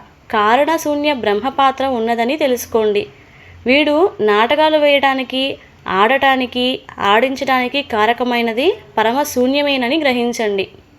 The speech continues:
వేదాంతంలో ఒక కథ ఉంది. అది ఏంటంటే, ఒక చెట్టు మీద రెండు పక్షులు ఉంటాయి. అందులో ఒక పక్షి కదులుతూ ఉంటే,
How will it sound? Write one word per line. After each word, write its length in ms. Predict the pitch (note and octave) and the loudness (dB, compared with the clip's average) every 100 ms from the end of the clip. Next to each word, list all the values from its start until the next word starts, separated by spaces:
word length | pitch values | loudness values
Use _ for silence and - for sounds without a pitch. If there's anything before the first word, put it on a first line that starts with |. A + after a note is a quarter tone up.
| _ _ _ _ _ - - G#3+ | _ _ _ _ _ -20 -10 0
వేదాంతంలో 760 | A3+ C#4 F4 F4 D#4+ C4+ C#4 | 2 4 4 4 2 2 2
ఒక 160 | E4+ D4 | 4 2
కథ 280 | B3 A3 | 0 0
ఉంది. 440 | C#4 C#4 A3+ G3+ - - _ _ - | 2 0 -2 -2 -6 -18 _ _ -2
అది 200 | A3+ A#3+ | 0 2
ఏంటంటే, 880 | A#3+ G3+ A3 B3 B3 A#3+ E4+ C4 G3 - - - - | 2 2 2 0 0 2 2 2 -2 -10 -20 -14 -4
ఒక 140 | C#4+ D4+ C4 | 2 4 2
చెట్టు 240 | A#3 E4 | 0 2
మీద 220 | F4 E4+ | 2 4
రెండు 420 | C#4 E4+ E4 C#4+ | 4 4 2 0
పక్షులు 420 | C4 A3 - D#4+ D#4 | 0 -2 0 0 0
ఉంటాయి. 500 | A#3+ G#3 G3 G3 - - _ _ _ _ - | 0 0 0 -2 -8 -20 _ _ _ _ 0
అందులో 460 | G#3+ C#4 D#4+ D4+ E4+ | 2 2 4 6 6
ఒక 240 | - B3 | 4 0
పక్షి 540 | B3+ A#3+ A#3+ D4+ D#4+ E4 | 2 0 0 -2 -2 0
కదులుతూ 420 | A3 B3 C4+ C#4 | 0 0 2 0
ఉంటే, 560 | C4 B3 A#3 A3+ A3+ | 0 -2 0 2 0